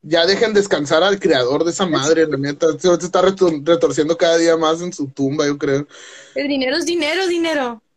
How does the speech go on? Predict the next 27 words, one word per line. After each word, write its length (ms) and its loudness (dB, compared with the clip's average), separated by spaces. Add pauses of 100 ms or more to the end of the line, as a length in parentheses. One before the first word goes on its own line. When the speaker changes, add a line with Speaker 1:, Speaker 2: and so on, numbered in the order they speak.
(800)
Speaker 1:
Money, 280 2
money, 260 2
money, 300 0
money. 540 -2 (400)
Ay, 180 -4
Speaker 2:
<laughs> 340 -4 (640)
Speaker 1:
como 220 4
aquí, 160 0 (180)
que 200 4
en, 160 2
en 160 4
vez 80 4
de 60 6
estar 180 2
hablando 300 4
de 60 4
arte 160 0
urbano, 280 4
estamos 240 2
hablando 240 4
de 80 4
Nickelodeon, 760 4
pues, 240 -10 (120)
es 120 -4
dinero, 420 4
Speaker 2:
Sí, 60 -2 (120)
cierto. 220 -14